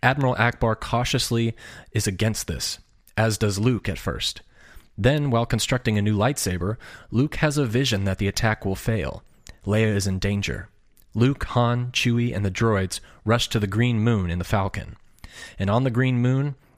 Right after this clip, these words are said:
Leia meets and befriends the Ewaks. As in the finished film, Vader senses Luke is near to the moon. Luke, Han, Chewie, and the droids are pursued by Imperial troops, including a two-legged A T S T,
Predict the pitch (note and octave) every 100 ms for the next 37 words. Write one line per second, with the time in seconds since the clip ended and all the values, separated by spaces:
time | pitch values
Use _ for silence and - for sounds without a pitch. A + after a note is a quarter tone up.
0 | - - A#2 C#3 A#2+ C3 - - A2 G#2
1 | G2+ C3 A2+ G2+ G#2+ G2+ C3 G2+ - -
2 | - - _ _ _ - A2+ A#2 A2 G2+
3 | A#2 G2+ - B2+ A2 G2 - - - -
4 | G#2+ B2 E3 - D3 C#3+ C3 G#2+ B2 C#3+
5 | - - G2 G#2 A#2 G#2 F#2 F#2+ F#2 G2+
6 | F2 F#2+ - _ _ - - A2+ C3+ -
7 | - B2 B2+ C3 - - B2 B2+ - G#2
8 | F#2 A#2 G#2 G2 - F#2 - F#2 - A#2
9 | A2 G2 F#2 F#2 - A#2+ G#2+ - C3 A2
10 | - - - - - A2 A2 - A#2+ A2
11 | F#2+ - F#3+ F#3 G#2+ A2 A2 - - A#2
12 | - B2+ G2 - - B1